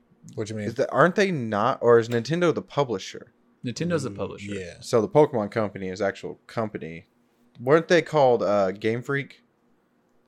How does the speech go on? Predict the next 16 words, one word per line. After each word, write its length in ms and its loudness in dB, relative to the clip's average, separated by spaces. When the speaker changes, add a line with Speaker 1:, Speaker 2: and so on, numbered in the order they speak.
Speaker 2:
Yes. 160 2
Speaker 3:
Yes. 540 -4
Speaker 2:
Game 240 2
Freak 240 -2
Speaker 3:
Game 120 4
Speaker 2:
was, 100 0
Speaker 3:
Freak 140 0
Speaker 2:
and 120 0
then 140 4
Speaker 3:
made 80 0
Speaker 2:
they 60 -2
Speaker 3:
the 60 -2
video 380 0
Speaker 2:
renamed, 100 -6
Speaker 3:
games. 240 -18
Speaker 2:
yeah, 280 0